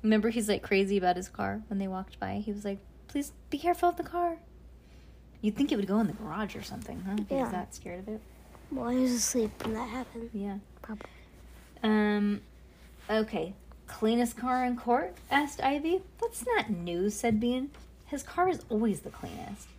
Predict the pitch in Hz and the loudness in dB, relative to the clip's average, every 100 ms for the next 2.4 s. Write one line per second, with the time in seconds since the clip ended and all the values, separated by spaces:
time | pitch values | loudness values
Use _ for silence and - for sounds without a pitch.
0 | - - - - 277 247 285 302 240 240 | -20 -20 -20 -4 0 2 2 2 4 4
1 | 262 - - 156 294 - - 311 339 381 | 2 0 0 2 2 -2 -2 0 4 4
2 | 440 440 - | 2 -2 -8